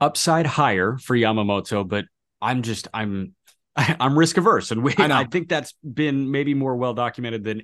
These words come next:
Speaker 1: anything on this podcast. I'm, I'm looking at Nola and I'm like, "You're gonna get a hundred and ninety to two hundred and twenty innings every single year." And it's
Speaker 2: And some
Speaker 1: probably gonna be in the high threes.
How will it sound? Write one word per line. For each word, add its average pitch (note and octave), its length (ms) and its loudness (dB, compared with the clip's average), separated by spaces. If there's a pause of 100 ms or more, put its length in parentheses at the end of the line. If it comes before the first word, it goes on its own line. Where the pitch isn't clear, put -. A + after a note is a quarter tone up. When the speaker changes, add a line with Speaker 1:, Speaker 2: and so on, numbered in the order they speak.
Speaker 1:
anything F#2+ 500 -6
on F#2+ 140 -4
this F#2+ 160 -2
podcast. F#2 580 -2
I'm, D3 560 2 (380)
I'm D#3 180 2
looking E3+ 320 2
at - 60 -4
Nola A#2+ 280 -2
and G#2+ 80 -2
I'm G2 100 -6
like, F#2 260 -6
"You're A#2+ 180 0
gonna A2+ 160 2
get G#2 260 0 (360)
a A2 80 -2
hundred A2 260 -2
and G#2 140 -2
ninety G2 280 -6
to F#2 100 -10
two G2 200 -4
hundred F#2+ 240 -4
and F#2 80 -6
twenty F#2 320 -4
innings F2 320 -6
every F#2 260 -2
single D2 300 -8
year." - 180 -14 (600)
And A2 120 2
it's G#2+ 120 2
Speaker 2:
And C#3+ 100 2
some C#3 240 4
Speaker 1:
probably A#2 220 0
gonna G#2+ 140 0
be G2+ 100 0
in G2 80 0
the F#2+ 160 -4 (340)
high G#2 240 -2
threes. - 420 -10